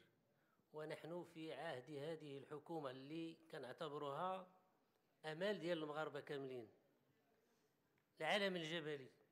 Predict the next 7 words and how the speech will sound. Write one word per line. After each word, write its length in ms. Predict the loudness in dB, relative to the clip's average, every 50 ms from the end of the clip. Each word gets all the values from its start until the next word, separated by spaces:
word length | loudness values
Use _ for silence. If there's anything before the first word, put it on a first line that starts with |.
| _ _ _ _ _ _ _ _ _ -16 -10
يحتاج 760 | -8 -8 -8 -8 -6 -2 2 2 4 4 2 0 -2 -8 -14 -18 -16 -12
إلى 220 | -8 -4 -4 -2
معالجة 540 | 0 0 2 4 4 4 4 2 0 0 -2
خاصة، 500 | -4 -2 0 0 0 0 -2 -6 -8 -8 -12 -18 _ _ _ _ _ _ _ _ _ _ _ _ _ _ _ _ _ _ -10
يحتاج 720 | -8 -8 -8 -6 -2 0 2 4 4 2 0 -2 -8 -14 -18 -20 _ _ _ _ _ _ _ _ _ _ _ _ _ _ -12 -8
إلى 260 | -4 2 2 2 4
نوع 320 | 4 4 4 4 4 2